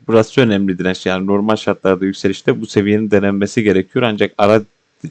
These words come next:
dirençte kaldı. Şu gördüğünüz üzere alt-, sıfır nokta sıfır altı bin beş yüz otuz sekiz seviyesinde takıldı kaldı. E, bu seviyeyi, e, normal şartlarda rahat bir şekilde kırıyordu ve yine kırma potansiyeli taşıyor arkadaşlar.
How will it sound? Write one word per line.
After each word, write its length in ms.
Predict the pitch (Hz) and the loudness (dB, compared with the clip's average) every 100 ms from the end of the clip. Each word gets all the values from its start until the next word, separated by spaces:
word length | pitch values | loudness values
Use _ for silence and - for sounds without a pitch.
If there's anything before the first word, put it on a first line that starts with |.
| - | -10
dirençte 400 | 95 95 - 139 | -4 -4 0 0
kaldı. 440 | 135 110 107 90 85 _ _ | 2 2 2 -2 -6 _ _
Şu 100 | _ - | _ -4
gördüğünüz 460 | 92 85 90 85 | -2 -2 -8 -8
üzere 360 | 80 85 92 - - - _ _ | -8 -2 0 0 -4 -20 _ _
alt-, 300 | 104 98 - | 2 2 -2
sıfır 260 | - 107 101 | -14 -10 -8
nokta 200 | - 101 | -6 -10
sıfır 220 | - 101 | -2 0
altı 260 | 90 - | 0 -2
bin 100 | 98 | -4
beş 140 | 95 92 | -2 -4
yüz 100 | - | -6
otuz 200 | 90 - | -10 -8
sekiz 260 | 95 - | -8 -8
seviyesinde 720 | - 92 92 90 95 110 139 139 - _ _ | -4 -2 0 -2 -4 0 0 -2 -14 _ _
takıldı 500 | 101 98 107 107 117 | -4 -4 -6 -6 -2
kaldı. 460 | 120 117 117 143 147 - _ 95 | 2 2 2 -2 -2 -12 _ -4
E, 200 | 92 98 | -4 -2
bu 80 | |
seviyeyi, 640 | 113 117 107 113 120 135 - _ _ | 0 2 4 4 6 4 2 _ _
e, 220 | 98 95 104 | 0 0 4
normal 300 | 107 117 117 | 2 4 0
şartlarda 520 | 113 107 110 110 127 | 0 0 2 2 2
rahat 280 | 110 110 - | 2 0 -4
bir 60 | |
şekilde 400 | - 104 117 135 | -6 -4 0 0
kırıyordu 440 | 131 120 131 131 143 | 2 2 4 2 0
ve 80 | |
yine 200 | 139 127 | 2 2
kırma 340 | 123 110 104 101 | 0 0 -2 0
potansiyeli 600 | 107 110 101 - 127 131 | -2 0 0 0 0 2
taşıyor 340 | 110 - 110 | -2 0 2
arkadaşlar. 640 | 90 87 87 92 - 139 | 2 0 -2 -4 0 0